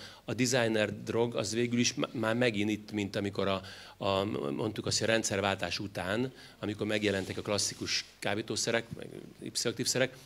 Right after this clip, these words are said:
akkor annak a fényénél hirtelen ráismertünk, hogy ú, Magyarországnak az alkohollal vannak problémái. Most úgy tűnik, a designer a következő trójai faló, ami így bejut a szegregátumba, mint hogyha itt tényleg vannak szociálpolitikai problémák Magyarországon. Aha, ne hülyéskedjünk, tehát, hogy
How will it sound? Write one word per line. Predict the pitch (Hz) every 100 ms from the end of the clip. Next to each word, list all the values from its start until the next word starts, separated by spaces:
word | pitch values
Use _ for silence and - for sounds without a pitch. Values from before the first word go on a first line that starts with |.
| -
akkor | 123 117
annak | 113 113
a | 101
fényénél | - 107 107 104 104
hirtelen | 107 107 107 101
ráismertünk, | 117 104 98 - 98 110
hogy | 104 98
ú, | 131 107 95
Magyarországnak | 95 98 95 - 98 95
az | 95
alkohollal | 98 92 92 92 90
vannak | 90 90 87
problémái. | 92 85 87 85 90 90 - - -
Most | 131 117
úgy | 120
tűnik, | 123 117
a | 123
designer | 117 104 110 110 113
a |
következő | 123 113 - 95
trójai | 95 98 92 95
faló, | 90 92 90 95 104 - -
ami | - 101
így | 107
bejut | 95 123 101
a | 104
szegregátumba, | 95 110 98 101 101 101 107 101 110 110 - - - -
mint | 123 117
hogyha | 117 123
itt | 123
tényleg | 139 123
vannak | 104 110
szociálpolitikai | - - 117 110 107 104
problémák | 95 95 104 95
Magyarországon. | 90 92 98 - 92 82 85
Aha, | 90 98 87 82
ne | 107
hülyéskedjünk, | 90 85 80 - 82 87 85
tehát, | 90
hogy | -